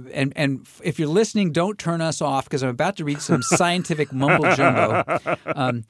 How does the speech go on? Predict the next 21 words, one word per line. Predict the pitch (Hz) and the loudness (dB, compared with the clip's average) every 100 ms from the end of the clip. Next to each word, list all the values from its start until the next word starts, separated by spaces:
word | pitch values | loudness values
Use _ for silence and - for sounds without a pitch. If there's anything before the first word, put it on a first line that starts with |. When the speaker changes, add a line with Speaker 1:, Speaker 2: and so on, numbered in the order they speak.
| - - | -18 -6
Speaker 1:
so | - 196 | 2 2
the, | 175 180 175 | 4 0 0
uh, | 175 170 | 0 -2
Scientific | - 254 277 254 220 | 0 0 2 0 -2
American, | 175 160 151 160 | 0 0 0 0
because | 170 170 156 | 0 0 0
they're | 185 175 | 2 2
journalists, | 139 233 247 135 107 | 2 2 2 -2 -4
this | 180 165 | -6 -2
is | |
not | 185 175 | -2 -2
just | 165 156 | -4 -6
a | |
journal, | 131 127 139 127 | -2 2 2 2
they're | 123 | -2
a | |
magazine | 127 127 123 113 123 | -2 -2 -2 -2 -2
that | 120 113 | -2 -2
they, | 107 110 | -4 -2
and | 139 131 | -2 0
they, | 135 | 0